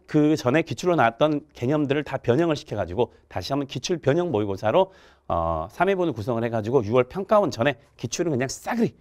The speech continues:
기본 개념부터 기출 특강부터 그다음에 실전 문제 풀이에서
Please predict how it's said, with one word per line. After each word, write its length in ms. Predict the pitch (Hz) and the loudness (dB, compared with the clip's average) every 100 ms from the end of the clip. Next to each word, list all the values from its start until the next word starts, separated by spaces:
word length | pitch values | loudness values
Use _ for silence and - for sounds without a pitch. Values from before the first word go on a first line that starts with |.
| _ - | _ -20
기본 300 | - 147 170 | -6 -2 0
개념부터 680 | 147 120 160 156 - 139 - _ | 0 0 0 -2 2 0 0 _
기출 240 | - 131 160 | -12 -6 -6
특강부터 640 | - 185 175 147 160 123 - _ | -4 -4 -2 0 4 2 0 _
그다음에 320 | 117 117 135 | 2 2 2
실전 300 | 131 190 202 | -2 -2 0
문제 180 | 165 156 | 2 -2
풀이에서 480 | 151 165 160 165 | -2 -2 4 2